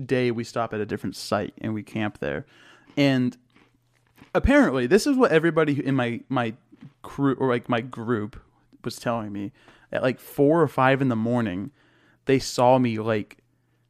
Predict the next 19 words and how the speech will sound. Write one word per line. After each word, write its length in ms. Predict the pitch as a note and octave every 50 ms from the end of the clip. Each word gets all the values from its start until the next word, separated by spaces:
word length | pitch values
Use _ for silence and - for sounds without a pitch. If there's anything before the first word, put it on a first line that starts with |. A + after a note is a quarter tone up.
| _ -
like, 120 | B2 -
fifty 760 | - - - - - _ - - - - C#3 C#3 - - D3
yards, 840 | C#3 C3 A#2+ A2+ A2+ A#2 A#2 A2+ A2+ A2 G#2+ A2 - - - - _ _ -
if 120 | - B2+ -
not 220 | C3 A#2+ A2 -
more, 320 | - A#2+ A#2+ A#2 A2+ A2 A2+
just 140 | A2 A2+
away 340 | B2+ A2+ G#2 G#2 G#2+ A2 A2+
from 160 | A#2 - C#3
everything. 520 | C3+ C3+ C3+ C#3+ D3 - E3 D#3 E3 F3 E3+ E3+
Like, 160 | C3+ B2+ -
all 220 | - A2+ B2+ C3+ C#3
of 80 | D3
them, 300 | D#3 D#3+ E3 E3+ F3 F3 - _ _ -
like, 160 | B2+ B2+ A#2+
like, 160 | B2 A#2+ -
into 220 | - B2+ B2+ B2 C3
the 80 | A#2 A2+
woods, 640 | G2+ G#2 G2+ G#2 A2 C3+ D#3+ F3+ - - -